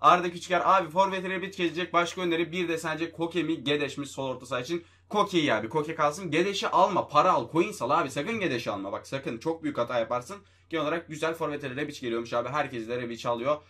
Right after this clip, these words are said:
Defansa Rüdiger, Rüdiger gelecek. Meo'ya doksan üç Demirbay alacağız. Bu arada videoya selam. Aleykümselam kardeşim. Hoş geldin videoya. Gayet iyi. Biraz daha geliştirebilirsin kadronu.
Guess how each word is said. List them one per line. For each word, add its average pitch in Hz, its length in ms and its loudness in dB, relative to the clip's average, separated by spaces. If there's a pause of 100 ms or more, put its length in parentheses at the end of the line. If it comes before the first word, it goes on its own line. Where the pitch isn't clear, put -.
(180)
Defansa 170 440 0
Rüdiger, 170 360 -2
Rüdiger 175 320 0
gelecek. 160 400 -6
Meo'ya 165 640 -2
doksan 131 280 -4
üç 165 140 -6
Demirbay 160 380 -2
alacağız. 143 600 -2
Bu 147 100 2
arada 151 220 0
videoya 135 220 -8
selam. 147 280 -6
Aleykümselam 139 580 -2
kardeşim. 117 380 -6
Hoş 156 220 -2
geldin 123 280 -4
videoya. 120 380 -2 (240)
Gayet 147 340 2
iyi. 151 120 -2
Biraz 117 260 2
daha 127 120 0
geliştirebilirsin 117 680 -6
kadronu. 123 380 -2